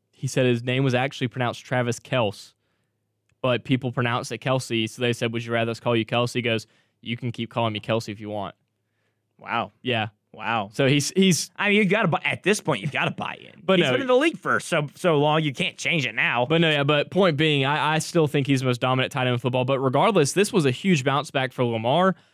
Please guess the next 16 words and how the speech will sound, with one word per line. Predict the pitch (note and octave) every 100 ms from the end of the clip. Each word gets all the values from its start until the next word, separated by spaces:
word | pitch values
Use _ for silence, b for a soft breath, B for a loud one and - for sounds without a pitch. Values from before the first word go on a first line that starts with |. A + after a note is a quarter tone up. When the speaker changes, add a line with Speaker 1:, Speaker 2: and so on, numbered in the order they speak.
| b
Speaker 1:
I | - B2+
think | E3
he | D3+
took | D#3
a |
lot | D3 C3+
of |
criticism | - D3 D3 D3 C3+
after | C3 C3
that | B2+ A#2+
loss | B2 C3+ C3 -
in | C#3 C3+
Las | A#2+ -
Vegas | B2+ B2+ A#2+
in | A#2+
overtime. | B2+ C3+ D3 D3+ D3+